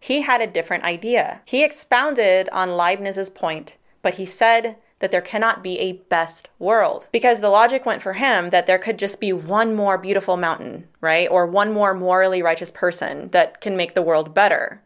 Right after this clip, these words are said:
So Plantinga concluded that there is no such thing as a best world. And it's also worth noting here that even if God does not create anything, he alone will exist as the greatest good. Therefore, God is purely compelled to create a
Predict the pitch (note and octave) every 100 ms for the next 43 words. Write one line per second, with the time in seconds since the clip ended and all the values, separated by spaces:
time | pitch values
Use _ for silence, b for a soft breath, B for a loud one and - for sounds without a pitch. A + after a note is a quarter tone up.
0 | _ - F#3 F#3 A3+ C4 A#3+ F3+ E3 D#3+
1 | F#3 B3 A#3 G#3+ F#3+ F3 F3+ F3+ G3+ A3
2 | B3 B3+ A#3+ - A#3+ G#3 E3 E3+ F#3 B
3 | B - F#3+ F#3 G3 G3 _ - F3+ F3+
4 | - F#3+ D4 F4 F3+ - - _ - G#3+
5 | - G#3+ - - B3 C4+ D4+ B3 G#3+ G#3+
6 | G3+ F#3+ E3 E3+ E4+ C#4 F#3 - G#3 G3
7 | G3 B3+ E4+ D#4+ A3+ G3+ G3+ G#3 G3+ F#3+
8 | G3+ - - G#3 E3+ - G#3 B3 B3 A#3+
9 | D#3 D3 D3 G#3+ A#3 - A#3 F#3+ F#3+ G#3+
10 | G#3+ G3 F#3+ E3+ E3 F3+ F#3+ - - D#3+
11 | D#3+ F3+ D#3+ C#3+ D3+ - - - C#4+ A#3
12 | - - b b - F3 D#3 - - D4
13 | F#3+ D#3 E3+ F3 E3 G3 B3 - - B3+
14 | D4 D#4 D#4 D4+ C4+ A3+ G#3 G3+ - -
15 | G3+ F#3 F3+ F3 E3+ E3 E3